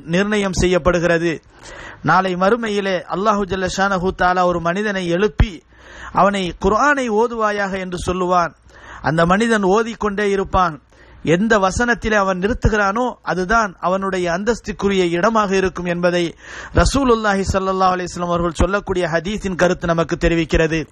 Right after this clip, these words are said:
எனவே நூறு வசனங்களை ஒரு மனிதன் மரணம் செய்திருந்தால் அவனுக்கு நூறு அந்தஸ்துகள் கிடைக்கும். இருநூறு வசனங்களை அவன் மரணம் செய்திருந்தால் இருநூறு வச-, இருநூறு அந்தஸ்துகள் அவனுக்கு கிடைக்கும் என்பது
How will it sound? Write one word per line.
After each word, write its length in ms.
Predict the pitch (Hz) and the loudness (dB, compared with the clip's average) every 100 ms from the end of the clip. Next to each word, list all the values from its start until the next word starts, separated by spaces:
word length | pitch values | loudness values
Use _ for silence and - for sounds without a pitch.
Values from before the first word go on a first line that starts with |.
| - - - - - | -16 -18 -16 -16 -2
எனவே 320 | 165 202 240 214 - - - | 2 4 2 0 -8 -20 -8
நூறு 340 | 165 277 311 277 | -2 0 2 2
வசனங்களை 600 | 226 269 254 254 240 214 | 2 0 -2 0 2 2
ஒரு 160 | 208 | 0
மனிதன் 340 | 180 190 226 202 | -4 -6 -6 -4
மரணம் 320 | 175 214 214 | -4 -4 -4
செய்திருந்தால் 680 | 180 190 175 170 202 202 151 - | -4 -2 -2 0 2 2 0 -4
அவனுக்கு 400 | 160 170 139 160 | -4 -2 -4 -2
நூறு 260 | 214 269 | 2 2
அந்தஸ்துகள் 580 | 208 185 202 - 175 165 | 0 0 -4 -2 -2 -2
கிடைக்கும். 440 | 170 160 156 165 135 - - - - - - | -2 -2 -2 -4 -6 -12 -20 -18 -16 -12 0
இருநூறு 500 | 175 269 302 302 269 | 2 2 2 0 0
வசனங்களை 600 | 233 262 262 247 233 208 | 0 0 -4 -4 -2 -2
அவன் 280 | 185 175 180 | -2 -2 -2
மரணம் 360 | 170 165 226 202 | -2 -4 -4 -4
செய்திருந்தால் 580 | 196 185 180 175 208 185 127 | -4 -2 -2 0 0 0 -2
இருநூறு 500 | 160 240 285 277 220 | 0 0 2 0 0
வச-, 280 | 180 - | 0 -4
இருநூறு 560 | 190 190 254 277 269 240 190 | -2 0 0 0 0 0 0
அந்தஸ்துகள் 500 | 160 220 262 - 220 | -2 -4 -4 -2 0
அவனுக்கு 360 | 196 190 180 165 | 0 0 -4 -4
கிடைக்கும் 460 | 160 175 160 175 156 - - - - | 0 0 0 -4 -4 -12 -18 -14 -2
என்பது 400 | 175 196 208 | 0 2 2